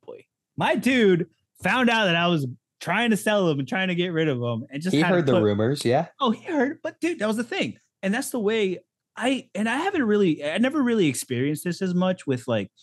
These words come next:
Speaker 1: playing M L S and Sorare football. But
Speaker 2: Mm.
Speaker 1: stuff like this, like, really, really impacts basketball. And I think we talked about it, like, earlier in the show that, like, you get these, like,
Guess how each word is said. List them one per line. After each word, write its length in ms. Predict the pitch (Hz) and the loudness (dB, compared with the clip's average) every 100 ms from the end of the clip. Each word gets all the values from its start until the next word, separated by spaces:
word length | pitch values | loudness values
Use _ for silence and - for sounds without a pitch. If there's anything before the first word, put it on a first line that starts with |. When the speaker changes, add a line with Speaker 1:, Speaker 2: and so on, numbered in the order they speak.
| - - | -8 -2
Speaker 1:
playing 240 | 156 147 | 0 2
M 100 | 143 | 0
L 160 | 127 113 | 0 0
S 180 | 120 143 | -2 -4
and 80 | |
Sorare 300 | 117 117 117 - | -2 -2 -2 -2
football. 480 | 92 117 139 165 _ _ _ _ | -6 -2 -4 -4 _ _ _ _
But 220 | 160 151 | -2 0
Speaker 2:
Mm. 100 | 101 101 _ _ _ _ 127 | -4 -12 _ _ _ _ -8
Speaker 1:
stuff 400 | - - 277 277 | -6 0 0 0
like 220 | 415 262 185 | 0 0 2
this, 240 | 202 196 | 0 2
like, 160 | 156 113 - 117 120 | -2 -2 -8 -4 2
really, 260 | 160 202 | 4 6
really 300 | 180 180 147 | 4 4 2
impacts 360 | 127 143 147 117 | -2 -2 -4 -4
basketball. 380 | 107 117 - 104 | -6 -6 -4 -2
And 100 | 104 | -2
I 20 | |
think 140 | - - | -4 -6
we 80 | 160 | -4
talked 300 | 123 131 123 | -2 -2 0
about 240 | 113 104 | 0 -2
it, 140 | 117 117 | -4 -6
like, 140 | 98 - | -6 -2
earlier 340 | 120 127 131 123 | 2 2 2 2
in 60 | |
the 60 | 110 | 0
show 420 | - 101 113 123 _ _ _ _ - | -2 -2 -2 -4 _ _ _ _ -4
that, 140 | 160 | -2
like, 280 | 156 135 117 _ _ - | 0 0 -4 _ _ -2
you 160 | 147 254 | 0 2
get 220 | 247 185 | 2 2
these, 240 | 165 127 123 | 2 2 2
like, 240 | 117 | -2